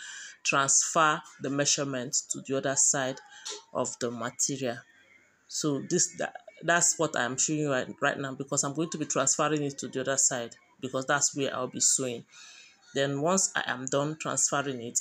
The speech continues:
I'm going to add a little design, and this is what I'll be using for the design. Okay, I've already gone ahead to cut it out and placed it on the area I want it to be. And this is the front, this is the back. I turned it and put it at the right side,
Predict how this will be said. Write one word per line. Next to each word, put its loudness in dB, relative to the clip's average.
I'm -4
going -2
to -2
add 2
a 0
little -2
design, 0
and -4
this 2
is 2
what -2
I'll 2
be -6
using 0
for -4
the -6
design. 0
Okay, 4
I've 6
already 4
gone 4
ahead 4
to 0
cut 0
it 0
out 2
and -2
placed 2
it 0
on 0
the -2
area 4
I 2
want 0
it -4
to 0
be. -6
And -2
this 4
is 0
the -2
front, 2
this 4
is 0
the 2
back. 2
I 4
turned 4
it 2
and 2
put -2
it -2
at 2
the 2
right 4
side, 2